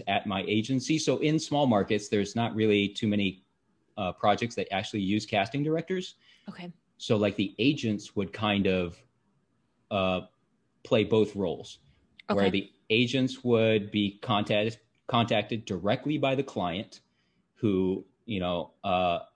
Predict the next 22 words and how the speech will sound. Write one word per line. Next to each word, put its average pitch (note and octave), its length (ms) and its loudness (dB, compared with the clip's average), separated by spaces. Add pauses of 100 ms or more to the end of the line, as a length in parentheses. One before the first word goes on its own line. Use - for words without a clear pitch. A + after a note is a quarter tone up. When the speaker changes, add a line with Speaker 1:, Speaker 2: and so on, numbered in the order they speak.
Speaker 1:
is G2 140 -4
looking A2 260 0
for - 200 -6
actors. A2 400 -4
And G2+ 100 -2
then G2 120 -2
the F#2+ 160 -6
agents B2 400 0
would G2+ 120 -4
have F#2+ 240 -2
auditions F#2+ 800 -4
at G2+ 240 -4 (160)
their G#2 400 -2
offices. F#2+ 600 -4
So F#2 60 -10
they F2+ 140 -4
would F#2+ 160 -6
have F#2+ 160 -2
a F#2+ 40 -6
little G2 360 -4
taping B2 380 -2
room F2+ 360 -6